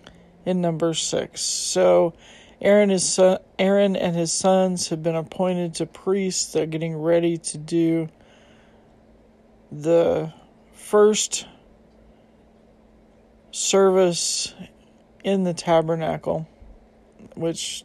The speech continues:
doesn't turn out super great, but anyway,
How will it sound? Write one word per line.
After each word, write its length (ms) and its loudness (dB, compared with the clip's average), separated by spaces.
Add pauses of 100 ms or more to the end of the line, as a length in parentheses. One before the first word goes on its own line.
doesn't 320 0
turn 200 -8
out 240 -6 (2750)
super 380 -6
great, 480 -4
but 260 -2 (840)
anyway, 540 0